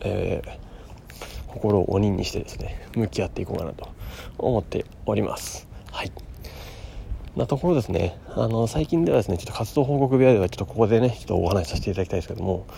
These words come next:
あの、本当に、あの、リミットアップ、まずミヤさんですね。えー、一、一ミリオンまで近くなってきたと。そしてターさんもですね、一ミリオンだというところで、いやー、いい、いいですね。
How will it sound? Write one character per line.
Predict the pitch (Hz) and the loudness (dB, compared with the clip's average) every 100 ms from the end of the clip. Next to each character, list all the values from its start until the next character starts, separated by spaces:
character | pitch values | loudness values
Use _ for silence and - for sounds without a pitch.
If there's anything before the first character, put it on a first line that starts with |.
| - - - | -14 -14 -8
あ | - | 0
の、 | 95 92 87 87 85 - | 2 4 4 4 0 -2
本 | 107 | 0
当 | 101 | 4
に、 | 95 95 - - | 4 2 -2 -8
あ | - | -4
の、 | 95 | 0
リ | 95 | 2
ミ | 95 | 2
ッ | |
ト | - 92 | 2 -2
ア | |
ッ | |
プ、 | - - - | -2 -10 -8
ま | 113 | -6
ず | 95 | -2
ミ | 98 | 2
ヤ | 110 | 2
さ | - | 0
ん | |
で | - | 0
す | |
ね。 | 131 139 - - - - - - - | 2 2 -2 -14 -12 -10 -10 -12 -8
え | - 92 90 87 92 95 92 - - | -2 0 2 2 2 0 -2 -8 -8
ー、 | - | -6
一、 | - 104 - | 0 -2 -2
一 | - 95 | -8 -2
ミ | 98 | 0
リ | 92 | 2
オ | |
ン | 90 | 0
ま | |
で | 85 | -2
近 | - 87 | -2 -2
く | |
な | 90 | -2
っ | 87 101 | -2 -4
て | - | -2
き | |
た | 107 | -2
と。 | - - - | -4 -10 -10
そ | 104 | -8
し | - | -4
て | 98 | -4
タ | - | 0
ー | 135 | 2
さ | - | 2
ん | 90 | -2
も | |
で | 90 | -4
す | - | 0
ね、 | 135 - - - - - | 0 -2 -12 -14 -12 -10
一 | - 104 | -2 2
ミ | 107 | 4
リ | 98 | 4
オ | |
ン | 80 | 2
だ | |
と | 78 - - - - - - - | -4 -8 -12 -16 -16 -16 -16 -10
い | 92 | -4
う | 104 | 0
と | 110 | 2
こ | 107 | 2
ろ | |
で、 | - - - - - | 2 -2 -6 -14 0
い | |
や | 120 117 | 2 2
ー、 | 110 | 2
い | 101 - - | 0 -2 0
い、 | 107 101 98 | 0 2 2
い | |
い | |
で | 95 | 0
す | 87 95 | 0 -2
ね。 | 95 92 - | -2 -2 -6